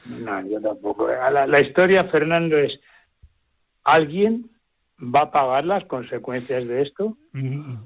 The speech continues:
Speaker 2: eh, debe-,
Speaker 1: No,
Speaker 2: debería,
Speaker 1: ¿verdad que no?
Speaker 2: de-, debería de dimitir la Junta Directiva
Speaker 1: Ujú.
Speaker 2: de la Federación Internacional que lo aprobó, pero dirán que como esto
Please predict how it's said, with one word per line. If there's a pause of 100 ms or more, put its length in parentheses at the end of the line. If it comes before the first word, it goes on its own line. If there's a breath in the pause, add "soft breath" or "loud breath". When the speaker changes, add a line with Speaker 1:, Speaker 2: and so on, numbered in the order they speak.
Speaker 2:
eh,
debe-,
Speaker 1:
No,
Speaker 2:
debería,
Speaker 1:
¿verdad
que
no?
Speaker 2:
de-,
debería
de
dimitir
la
Junta
Directiva (320 loud breath)
Speaker 1:
Ujú.
Speaker 2:
de
la
Federación
Internacional
que
lo
aprobó,
pero
dirán
que
como
esto